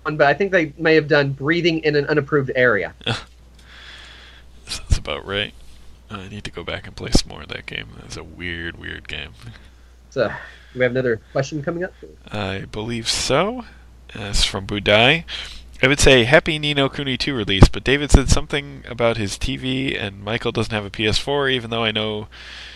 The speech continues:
Speaker 2: he has played the original on the D S, and I'm not sure if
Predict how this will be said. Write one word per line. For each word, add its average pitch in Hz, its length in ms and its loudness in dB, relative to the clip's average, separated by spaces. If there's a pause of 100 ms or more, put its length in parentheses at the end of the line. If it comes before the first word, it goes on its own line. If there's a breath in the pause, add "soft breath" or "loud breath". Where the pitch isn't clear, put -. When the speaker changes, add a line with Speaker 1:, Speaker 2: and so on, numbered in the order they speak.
(500 loud breath)
Speaker 2:
he - 140 -8
has 110 180 -2
played 131 320 -2
the 110 120 -2
original 117 440 -2
on 104 140 0
the 95 100 -4
D 95 220 0
S, 120 380 0
and 110 140 -6
I'm 101 140 -6
not 135 200 -2
sure 151 280 2
if 127 140 -6